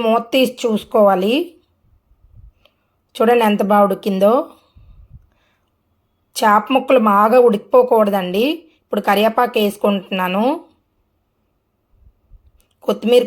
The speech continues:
కూడా వేసుకుంటున్నాను. మళ్ళీ ఒక రెండు నిమిషాలు మూత పెట్టుకోవాలండి. కలుపుకొని మూత పెట్టుకోవాలి. ఎక్కువసేపు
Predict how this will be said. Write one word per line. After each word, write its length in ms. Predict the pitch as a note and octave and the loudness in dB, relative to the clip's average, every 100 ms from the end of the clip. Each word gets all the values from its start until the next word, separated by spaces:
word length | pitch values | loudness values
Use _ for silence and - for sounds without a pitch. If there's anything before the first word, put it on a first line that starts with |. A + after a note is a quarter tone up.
| B3 | 2
కూడా 160 | B3 A#3+ | 4 4
వేసుకుంటున్నాను. 880 | G#3 - G#3+ G3+ - G3 F#3 G3+ C4+ - _ _ _ _ _ _ _ _ _ _ _ _ _ _ _ _ _ _ _ - G#3+ | 2 -2 -4 -4 -6 -6 -4 -2 -4 -6 _ _ _ _ _ _ _ _ _ _ _ _ _ _ _ _ _ _ _ -4 0
మళ్ళీ 180 | B3 C4+ | 4 4
ఒక 80 | B3+ B3 | 4 0
రెండు 160 | A#3 | 0
నిమిషాలు 320 | G#3+ G#3+ B3+ A#3+ | -2 0 0 0
మూత 160 | G#3 G3+ - | 0 -2 0
పెట్టుకోవాలండి. 680 | A#3+ - G#3+ G3 F3+ F3+ A3+ D4+ D#4+ _ _ _ _ _ _ _ _ - | -2 0 -2 0 -4 -4 -2 -4 -8 _ _ _ _ _ _ _ _ -6
కలుపుకొని 600 | F#3+ F#3+ A3 G3 G3 B3 D#4+ - _ _ - - - - - - - _ _ _ _ _ _ _ _ _ _ _ _ _ _ _ _ _ _ _ G3+ | -6 -4 -2 0 0 -2 -4 -10 _ _ -20 -20 -20 -20 -20 -20 -20 _ _ _ _ _ _ _ _ _ _ _ _ _ _ _ _ _ _ _ -4
మూత 180 | G3+ G3+ | -2 0
పెట్టుకోవాలి. 500 | A3 G#3+ - G3+ G3 B3 | -2 -2 0 2 2 0
ఎక్కువసేపు 500 | A3+ - B3+ C4+ B3+ | 0 0 0 2 2